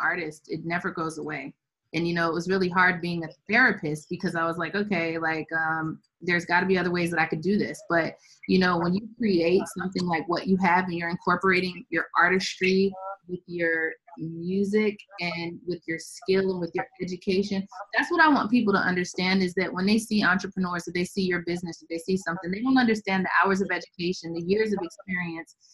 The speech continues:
and the research that goes behind every modality that you use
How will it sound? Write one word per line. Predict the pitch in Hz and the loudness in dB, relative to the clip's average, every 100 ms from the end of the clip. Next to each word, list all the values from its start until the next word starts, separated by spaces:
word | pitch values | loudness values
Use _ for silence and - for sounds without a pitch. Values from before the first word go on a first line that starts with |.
| _ - | _ -2
and | 196 196 | 4 4
the | 180 | 4
research | 202 240 233 175 180 - | 4 4 4 0 -2 -4
that | 170 | 2
goes | 190 196 | 4 4
behind | 180 180 190 175 175 - | 2 2 4 2 0 0
every | 196 214 220 | 2 4 4
modality | 185 170 170 185 185 180 | 4 2 4 4 2 -2
that | 170 - | -6 -6
you | 190 170 | -6 0
use | 185 226 170 175 | 4 4 4 0